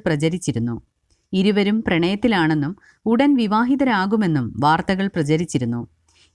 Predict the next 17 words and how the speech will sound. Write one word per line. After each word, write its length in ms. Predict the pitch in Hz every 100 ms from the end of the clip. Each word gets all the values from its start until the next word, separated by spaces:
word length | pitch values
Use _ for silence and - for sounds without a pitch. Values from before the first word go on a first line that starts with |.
| 240
ഇതിനെതിരെ 440 | 254 320 233 208 226 -
താരം 300 | 196 208 220 180
രംഗത്തെത്തിയിരുന്നു. 800 | 180 214 165 - 127 120 117 113 - _ _ 175
ഇപ്പോൾ 320 | 165 151 196 - 180
ലക്ഷ്മി 300 | 185 - 269 233
ഒരു 100 | 226 196
വീഡിയോ 380 | 202 220 254 233
വഴി 180 | 208 208
പങ്കുവച്ച 420 | 165 175 202 185 196 180
കാര്യങ്ങളാണ് 840 | 156 165 196 196 143 127 110 - 147
ആരാധകർ 580 | 160 185 196 175 139 - 160
ഏറ്റെടുത്തിരിക്കുന്നത്. 840 | 165 185 147 131 123 120 117 120 120 _ _ _ _ _ _ _ 240
താരത്തിന്റെ 460 | 247 285 302 294 302 233
പുതിയ 260 | 214 262 240
വീഡിയോയിൽ 560 | 208 208 208 160 151 226 185
മുടിയെക്കുറിച്ചാണ് 1000 | 202 254 294 262 202 - 151 131 123 - 160
ലക്ഷ്മി 300 | 156 165